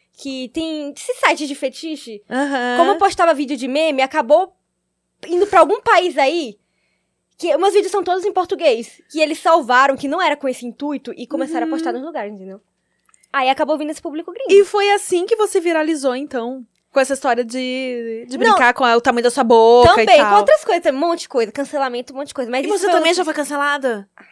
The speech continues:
Speaker 1: E não, <laughs> não quero... Nossa, perdi a conta.
Speaker 2: Gente.
Speaker 1: Já fui cancelada por todo tipo de motivo possível.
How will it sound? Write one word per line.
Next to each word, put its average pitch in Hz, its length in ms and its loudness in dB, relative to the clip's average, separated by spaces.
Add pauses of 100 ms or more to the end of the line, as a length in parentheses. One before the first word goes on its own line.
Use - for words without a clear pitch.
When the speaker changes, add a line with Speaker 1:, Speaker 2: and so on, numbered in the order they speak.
(1160)
Speaker 1:
E 359 160 0
não, 349 140 2
<laughs> 415 1040 2
não 339 100 -8
quero... 320 320 -2 (560)
Nossa, 240 320 0 (320)
perdi 302 200 -2
a 349 60 0
conta. - 320 -12 (540)
Speaker 2:
Gente. 175 560 -12
Speaker 1:
Já 294 100 4
fui 339 100 -8
cancelada 339 400 0
por 339 140 -8
todo 349 240 0
tipo - 220 -14
de 269 100 -10
motivo 285 360 -10
possível. 196 420 -18